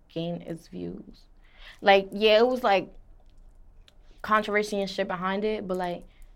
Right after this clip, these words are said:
it, it was, like, organic. Like, believe it or not, I never paid for, like, promo or nothing, like, for that song. I literally just posted with no intent to be, like, lit or nothing. I just posted it just to do it.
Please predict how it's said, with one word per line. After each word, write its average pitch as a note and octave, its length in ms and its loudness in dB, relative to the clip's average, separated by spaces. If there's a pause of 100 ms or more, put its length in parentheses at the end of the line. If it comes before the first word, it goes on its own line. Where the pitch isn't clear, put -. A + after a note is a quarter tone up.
(460)
it, G#3+ 220 -2
it A3 80 0
was, A3 140 -2
like, G3 240 0
organic. F#3 560 -2
Like, F3+ 320 -2 (1080)
believe A#3+ 260 2
it - 20 4
or B3 80 4
not, G#3+ 120 6
I A3 100 6
never A#3 180 2
paid G#3 240 -2
for, G3+ 100 -8
like, F3+ 240 -2
promo F3+ 760 -2
or F3 60 -6
nothing, F3 420 -8
like, E3+ 260 -10
for F3+ 240 -4
that F3 200 0
song. F3+ 300 -6 (340)
I G3+ 120 6
literally A3+ 360 6
just G3 240 -2
posted F#3+ 560 0
with F3 220 -4
no G#3+ 260 4
intent A3 380 0
to G3+ 80 -4
be, G3 140 -2
like, E3+ 220 0
lit F3 260 2
or E3+ 80 -2
nothing. E3+ 320 -6
I G3+ 200 2
just F#3+ 180 -2
posted F3+ 340 -2
it E3+ 120 -2
just E3+ 240 -8
to E3 80 -6
do F3+ 220 0
it. G#3 180 -2